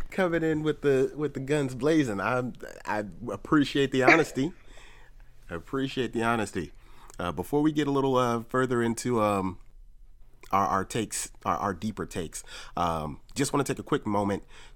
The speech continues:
Speaker 1: to thank and apologize for, uh, anyone who stuck with us through last week's episode. We had a really,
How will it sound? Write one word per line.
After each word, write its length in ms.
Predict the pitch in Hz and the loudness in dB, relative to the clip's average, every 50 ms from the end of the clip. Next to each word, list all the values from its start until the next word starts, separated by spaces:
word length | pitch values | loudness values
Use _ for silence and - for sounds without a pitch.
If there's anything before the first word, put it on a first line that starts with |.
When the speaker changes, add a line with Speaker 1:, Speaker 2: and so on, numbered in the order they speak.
| - - | -10 -8
Speaker 1:
to 540 | - - 110 95 90 87 87 85 85 80 73 | -6 -4 -2 -2 -2 -2 -4 -4 -6 -8 -10
thank 420 | - - - 117 113 113 - - | -6 -2 0 0 0 0 -2 -4
and 80 | - 95 | -6 -6
apologize 880 | 87 - 104 98 98 98 90 95 98 92 92 92 90 87 85 - - - | -4 -2 -2 -2 0 -2 -2 -2 -2 -2 0 -2 -2 -4 -6 -8 -10 -12
for, 520 | - - - 95 90 85 85 80 80 78 - - - - - - - - - - - | -10 -6 -4 -2 -2 -2 -4 -4 -6 -8 -12 -16 -20 -20 -20 -20 -20 -20 -12 -6 -4
uh, 240 | 85 80 80 78 - - | -2 -2 -2 -4 -4 -2
anyone 260 | 123 143 151 156 147 | -2 0 2 2 2
who 120 | 139 131 | 2 0
stuck 300 | 113 - - 123 110 - - | -2 -2 -2 -2 -2 -2 -4
with 160 | 107 101 107 | -4 -4 -4
us 320 | 107 104 101 - - - - - | -4 -4 -4 -6 -8 -10 -10 -6
through 140 | - 104 98 | -4 -4 -2
last 360 | 90 87 95 98 98 - - | 0 0 0 0 0 -2 -4
week's 180 | 110 92 - | -8 -6 -6
episode. 440 | - 101 - 101 - - 104 101 95 | -6 -6 -6 -6 -4 -4 -2 -2 -2
We 180 | 90 110 117 113 | -2 -2 -2 -2
had 180 | 117 110 95 | -2 2 2
a 60 | - - | 2 2
really, 720 | - - - - - - - - 381 - 381 - - - | 4 4 4 4 4 4 2 0 2 0 0 0 0 -4